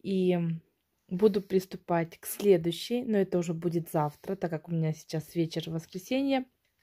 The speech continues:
А завтра будет понедельник.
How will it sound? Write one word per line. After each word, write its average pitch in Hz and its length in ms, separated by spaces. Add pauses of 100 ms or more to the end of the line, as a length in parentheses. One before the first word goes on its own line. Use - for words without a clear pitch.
(760)
А 196 100
завтра 185 360
будет 170 260
понедельник. 269 800